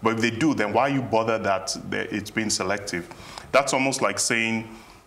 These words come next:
uh, Mister A and Mister B went to rob someone's house.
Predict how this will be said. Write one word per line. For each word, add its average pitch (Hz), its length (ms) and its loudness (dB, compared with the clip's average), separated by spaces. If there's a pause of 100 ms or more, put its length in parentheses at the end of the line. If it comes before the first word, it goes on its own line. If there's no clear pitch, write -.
(220)
uh, 101 340 2
Mister 98 440 0
A 117 180 2
and 98 140 0
Mister 98 260 -2
B 104 260 -2
went 101 280 -2
to 101 100 -4
rob 101 260 0
someone's 98 360 -2
house. 95 440 -2